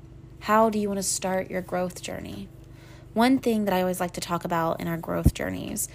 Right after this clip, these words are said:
and a way to kind of kickstart a really simple exercise, get a plant from a seed or a very, very small sproutling. Put your name on that plant.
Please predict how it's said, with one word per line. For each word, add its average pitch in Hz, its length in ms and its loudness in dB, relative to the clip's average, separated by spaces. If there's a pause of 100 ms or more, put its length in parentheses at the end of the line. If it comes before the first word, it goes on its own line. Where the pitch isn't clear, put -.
(260)
and 185 140 0
a 185 80 6
way 185 180 4
to 185 100 0
kind 180 320 -4
of 175 240 -4
kickstart 175 640 0 (260)
a 185 120 -2
really 196 340 0
simple 185 800 2 (760)
exercise, - 960 -4 (1000)
get 247 140 4
a 254 60 4
plant - 500 -10 (920)
from 226 160 2
a 277 60 2
seed - 420 -2 (140)
or 226 200 6
a 202 60 4
very, 196 240 8
very 180 220 2
small 165 260 -6
sproutling. - 600 -4 (1000)
Put - 180 2
your 247 120 2
name 175 300 2
on 170 120 -2
that - 180 -6
plant. - 460 -10